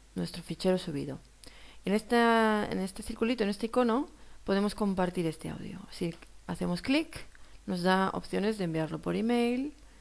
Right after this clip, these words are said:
eh, o llevarlo, lo que nos interesa hasta aquí, llevarlo a un blog. Podemos, eh, elegir la apariencia de nuestro audio, podría ser este tipo, este tipo o este tipo.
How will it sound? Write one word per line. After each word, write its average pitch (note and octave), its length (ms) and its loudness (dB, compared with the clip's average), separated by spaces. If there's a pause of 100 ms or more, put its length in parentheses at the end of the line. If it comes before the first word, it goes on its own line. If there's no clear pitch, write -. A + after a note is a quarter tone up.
(920)
eh, E3+ 360 4
o B3 280 2
llevarlo, G3+ 540 4 (540)
lo E3+ 160 -2
que E3+ 100 -2
nos E3 140 -4
interesa F3 340 -4
hasta F#3+ 140 -4
aquí, A#3 200 -2
llevarlo A3+ 560 4
a A#3+ 360 2 (200)
un G3+ 260 0
blog. E3 380 -2 (960)
Podemos, F#3 560 4
eh, F3 760 -2 (100)
elegir F#3 340 2
la G3 60 4
apariencia F#3 440 0
de F#3 60 0
nuestro G3 260 0
audio, C4 280 2
podría E3 260 0
ser F3+ 140 -4
este - 180 -6
tipo, C4 420 -2
este E3+ 220 -6
tipo A3 300 -2
o E3+ 240 0
este D#3+ 180 -6
tipo. G3+ 380 -12